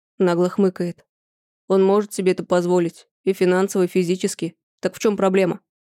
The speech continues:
У вас всё сводится к деньгам и физиологии. Анзор теперь ржёт в голос.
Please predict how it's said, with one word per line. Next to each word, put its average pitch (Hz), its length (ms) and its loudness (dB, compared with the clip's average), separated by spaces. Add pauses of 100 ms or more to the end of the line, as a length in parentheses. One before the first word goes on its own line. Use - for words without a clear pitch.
(340)
У 214 80 0
вас 208 200 0
всё - 180 -2
сводится 196 460 0
к 202 40 0
деньгам 196 400 2
и 190 40 0
физиологии. 180 800 0 (840)
Анзор 233 340 2
теперь 247 360 0
ржёт 180 340 -2
в 175 100 -4
голос. 165 520 -4